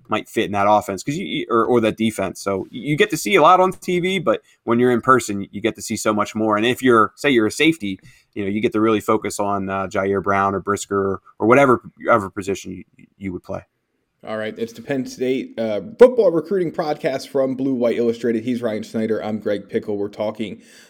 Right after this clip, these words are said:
Speaker 2: visitor list for the Ball State game. Obviously, we'll learn more about that throughout the week. You can learn more about that throughout the week. Join us in the Lions Den Premium Forum. blue white illustrated dot com, B W I dot rivals dot com, all the latest recruiting news and notes from Ryan, team coverage and more leading up to game day.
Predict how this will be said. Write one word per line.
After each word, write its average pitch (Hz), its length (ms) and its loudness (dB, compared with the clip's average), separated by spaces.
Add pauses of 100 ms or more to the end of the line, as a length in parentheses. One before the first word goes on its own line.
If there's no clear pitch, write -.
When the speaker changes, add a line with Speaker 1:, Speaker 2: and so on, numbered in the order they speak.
Speaker 2:
visitor 147 340 4
list 131 300 0
for 131 180 4
the 123 60 0
Ball 117 240 0
State 107 300 -4
game. 107 220 -4
Obviously, 104 500 -6
we'll 104 160 -8
learn 104 180 -6
more 110 200 -2
about 104 200 -4
that 98 200 -6
throughout 101 260 -6
the 92 60 -14
week. 104 280 -8
You 160 260 -2
can 180 180 -2
learn 120 200 2
more 101 180 0
about 92 240 -4
that 90 220 -6
throughout 98 240 -4
the 92 80 -10
week. 95 260 -10
Join 131 240 -2
us 135 140 -6
in 127 80 -2
the 113 80 0
Lions 110 340 -4
Den 110 200 -4
Premium 110 400 -4
Forum. 147 480 0 (340)
blue 123 120 0
white 117 160 6
illustrated 110 500 0
dot 92 200 -8
com, 110 240 -6
B 107 120 -4
W 104 220 -4
I 95 120 -6
dot 85 220 -10
rivals 110 380 -2
dot 101 240 -6
com, 98 300 -10
all 110 160 -2
the 117 80 0
latest 107 340 -6
recruiting 101 420 -6
news 101 200 -6
and 95 100 -10
notes 90 200 -4
from 87 240 -10
Ryan, 101 340 -8
team 156 260 -4
coverage 123 360 0
and 110 80 -2
more 113 200 2
leading 143 300 0
up 123 140 -6
to 107 80 -8
game 110 280 -2
day. 98 320 -4